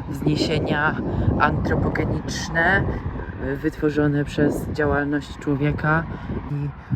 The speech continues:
różne inne E,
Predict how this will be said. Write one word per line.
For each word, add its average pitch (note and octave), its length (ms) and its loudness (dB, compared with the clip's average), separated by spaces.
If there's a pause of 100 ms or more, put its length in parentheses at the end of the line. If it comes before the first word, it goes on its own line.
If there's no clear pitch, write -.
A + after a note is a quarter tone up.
różne D3 400 0
inne C#3+ 840 4 (1160)
E, C#3+ 540 -4